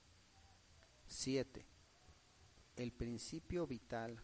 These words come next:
jamás castiga. Los hombres se castigan a sí mismos por su falso concepto de Dios,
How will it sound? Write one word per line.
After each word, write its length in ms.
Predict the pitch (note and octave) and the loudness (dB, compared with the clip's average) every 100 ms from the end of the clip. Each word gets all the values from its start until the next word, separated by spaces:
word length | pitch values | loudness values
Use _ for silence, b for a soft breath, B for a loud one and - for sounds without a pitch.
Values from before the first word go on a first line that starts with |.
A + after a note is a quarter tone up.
| - | -10
jamás 520 | - G#2 A2 B2+ - | -4 -2 0 -2 -4
castiga. 760 | - C3 - - A2+ E2 - - - - - | -4 -4 -4 -4 -6 -6 -10 -14 -20 -20 -10
Los 260 | A2 A2 - | -2 0 4
hombres 360 | C3+ C#3+ D3 | 4 4 2
se 140 | - A#2+ | 2 0
castigan 640 | G#2 G#2+ - B2+ B2 A2+ | 0 -2 2 2 2 2
a 80 | G#2 | 2
sí 160 | - | 2
mismos 520 | A2 A#2 A2 A#2 A2 - | 2 2 2 2 0 0
por 240 | G#2 G2 | 2 4
su 140 | G#2+ | 2
falso 420 | G2+ B2+ C#3+ - C#3+ | 4 6 6 6 2
concepto 640 | A2+ G#2 - A#2+ - A#2 | 2 0 2 0 4 4
de 160 | A2 G#2+ | 4 4
Dios, 420 | A#2 A#2+ G#2+ | 4 4 2